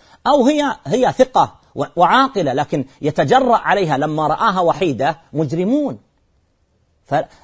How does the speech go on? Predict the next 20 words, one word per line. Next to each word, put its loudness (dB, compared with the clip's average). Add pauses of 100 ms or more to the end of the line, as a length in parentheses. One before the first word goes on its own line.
(120)
فأنا -4
أقول: 2
لا 2
تشك 0
في 2
ابنتك، -2
لا 2
تشك -4
في -4
ولدك، 0 (120)
لكن -4
نعم، -2
شك -4
في -6
الآخرين. -6 (500)
المجتمعات -4
لي-، -4 (200)
ليسوا 0
كلهم -2
طيبين، -4